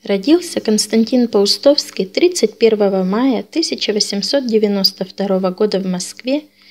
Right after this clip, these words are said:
в семье железнодорожного статистика Георгия Максимовича Паустовского.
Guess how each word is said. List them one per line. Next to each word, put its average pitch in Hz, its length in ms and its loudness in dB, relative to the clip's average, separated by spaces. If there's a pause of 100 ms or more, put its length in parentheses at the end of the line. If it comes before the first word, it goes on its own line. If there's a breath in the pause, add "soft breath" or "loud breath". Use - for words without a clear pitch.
(160 soft breath)
в - 100 -12
семье 214 420 0
железнодорожного 208 960 2
статистика 220 840 -4
Георгия 226 600 2
Максимовича 220 760 0
Паустовского. 185 960 -4